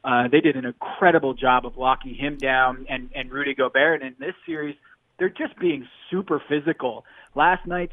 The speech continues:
Steve Kerr telling reporters that they just got a bunch of middle linebackers. And in this series, you're seeing them just out physical, uh, the Golden State Warriors. And I will say this, Eric Gordon doesn't get enough credit for how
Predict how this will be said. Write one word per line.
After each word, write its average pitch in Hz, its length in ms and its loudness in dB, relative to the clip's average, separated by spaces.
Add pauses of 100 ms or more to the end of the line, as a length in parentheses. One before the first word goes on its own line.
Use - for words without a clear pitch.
Steve 190 300 -4
Kerr 170 320 0
telling 160 320 -4
reporters 156 560 -2
that 135 140 -2
they 135 100 -8
just 147 200 -10
got 180 140 2
a 123 140 0
bunch 147 220 -2
of 143 100 -8
middle 143 340 0
linebackers. 127 800 2 (640)
And 151 200 0
in 165 200 0
this 196 160 2 (100)
series, 170 460 0 (300)
you're 165 280 -4 (160)
seeing 180 360 -10
them 131 200 -2
just 135 140 -8 (100)
out 147 200 0 (140)
physical, 156 540 -8 (380)
uh, 127 420 4
the 139 260 0
Golden 151 360 4
State 143 220 4
Warriors. 139 440 2
And 131 100 0
I 131 60 6
will 156 320 0
say 151 140 -2
this, 160 160 0 (100)
Eric 190 320 2
Gordon 151 420 2
doesn't 156 280 0
get 160 120 -2
enough 139 300 -2
credit 135 420 0
for 123 120 0
how 151 280 2